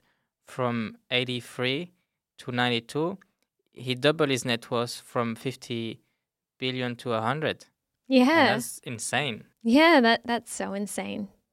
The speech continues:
Speaker 2: So it, it just becomes so much easier to build wealth after you have money. So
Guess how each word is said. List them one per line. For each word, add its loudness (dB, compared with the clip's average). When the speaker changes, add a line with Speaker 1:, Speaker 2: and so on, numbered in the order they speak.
Speaker 2:
So -2
it, 0
it 2
just -2
becomes -2
so 0
much 2
easier 2
to -8
build 0
wealth 0
after 0
you 0
have -2
money. -8
So -2